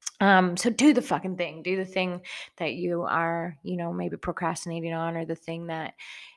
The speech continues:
scares the shit out of you, 'cause that thing is probably what you will be wildly successful at. Honestly, like, the thing that you feel drawn to do, that's what you should be doing. Even though it seems hard, if you love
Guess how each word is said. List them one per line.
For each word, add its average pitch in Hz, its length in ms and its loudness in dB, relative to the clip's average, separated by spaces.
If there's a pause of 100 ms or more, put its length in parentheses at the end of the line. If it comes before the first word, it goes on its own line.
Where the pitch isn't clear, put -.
scares 175 400 0
the 170 80 -4
shit - 460 0
out 160 160 2
of 160 140 -4
you, 151 380 -2
'cause 185 280 -4
that 175 360 2
thing 180 380 -2
is - 180 -6
probably 175 460 0
what 170 200 -2
you 180 120 -4
will 175 120 0
be 175 320 -2
wildly 170 600 2
successful 151 600 -4
at. - 180 -2 (420)
Honestly, 190 520 2
like, 139 220 -4
the 190 80 -4
thing 208 320 0
that 190 140 -4
you 180 80 -10
feel 185 260 -4
drawn 180 220 -2
to 175 100 -12
do, 175 120 -6
that's 180 220 -10
what 254 80 -12
you 196 80 -16
should 185 220 -6
be 190 120 -16
doing. 190 360 -8 (280)
Even 233 260 6
though 208 140 6
it 196 100 0
seems 196 280 -2
hard, 208 540 4 (140)
if - 180 -6
you 208 120 4
love 190 540 4